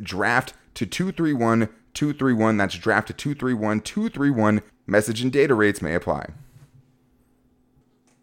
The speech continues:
All right, we got into who all of the experts out there think the Chargers are going to take in the first round. And now in this segment,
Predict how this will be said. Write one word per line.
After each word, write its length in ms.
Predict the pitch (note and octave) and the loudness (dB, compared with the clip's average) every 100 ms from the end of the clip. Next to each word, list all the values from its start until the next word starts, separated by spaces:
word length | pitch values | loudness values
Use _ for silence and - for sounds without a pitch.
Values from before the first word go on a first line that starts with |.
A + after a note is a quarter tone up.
| _ _ _ _ _ _ _ | _ _ _ _ _ _ _
All 100 | C3+ | 0
right, 100 | C#3 B2+ | 2 2
we 120 | C3+ | 0
got 240 | D3+ C3+ | -2 -2
into 280 | B2 B2 B2+ | -2 -2 -2
who 200 | G#2+ A#2 | 0 0
all 240 | E2+ A2 A2 | 0 2 0
of 140 | G#2 | 0
the 180 | G#2+ F2+ C3 | -6 -2 -2
experts 560 | B2+ - A#2 A#2 - | -2 -6 -4 -4 -2
out 240 | G#2 G#2 G#2 | -2 -2 2
there 160 | G2+ | 0
think 240 | F#2+ G2+ G2 | 0 -2 -4
the 80 | |
Chargers 400 | F#2 G2 F#2+ F2+ | -2 0 0 -2
are 80 | F2+ | -4
going 240 | F#2 F#2 F2+ | -2 -4 -4
to 120 | F2+ | -4
take 280 | F#2 F2+ F#2 | -2 -2 -2
in 100 | F2+ | -4
the 80 | E2 | -2
first 280 | F#2 E2+ | -2 -2
round. 200 | F#2 F#2+ | -2 -2
And 140 | G#2+ D3+ | -2 -2
now 200 | C#3+ C3 | -2 0
in 180 | B2 C3 | -2 -2
this 160 | D#3 | -2
segment, 420 | B2+ A2+ A2+ G2+ | 0 2 2 -2